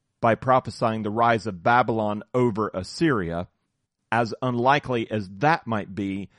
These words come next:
at least his readers were very familiar with the name of Babylon, and even the concept of Babylon as a powerful empire that might conceivably rule over Judah.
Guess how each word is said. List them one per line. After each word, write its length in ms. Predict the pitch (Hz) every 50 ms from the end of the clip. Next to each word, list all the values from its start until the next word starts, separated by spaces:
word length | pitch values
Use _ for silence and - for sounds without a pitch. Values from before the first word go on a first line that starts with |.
| _ _ _ _ -
at 160 | 113 - -
least 340 | 143 143 185 202 170 - -
his 140 | 156 127 104
readers 420 | 131 143 143 131 131 131 123 104
were 140 | 113 117 113
very 280 | 104 123 120 117 113 107
familiar 600 | - - 110 113 123 147 170 170 170 156 135 120
with 160 | 107 113 92
the 80 | 107
name 200 | 104 107 101 101
of 100 | 98 90
Babylon, 640 | 90 95 95 92 90 92 92 92 92 95 92 98 90 _ _ _ _ _ _ -
and 140 | 131 135 143
even 220 | 175 175 165 170
the 100 | 147 131
concept 640 | - - - - 202 214 226 - - 156 117 - 123
of 120 | 110 95
Babylon 680 | 107 113 113 110 104 110 107 110 107 107 107 107 110 - -
as 160 | - 117 110
a 80 | 117 101
powerful 540 | - - - 131 127 123 - - - - _
empire 540 | - 170 170 143 - 117 120 113 110 107 110
that 220 | 104 120 120 -
might 240 | 139 147 151 147 -
conceivably 960 | - - 160 147 - - - - 202 202 165 151 139 107 120 113 110 101 95 -
rule 380 | - 113 113 120 117 107 101 104
over 180 | 101 90 92
Judah. 420 | 98 80 95 98 85 80 73 -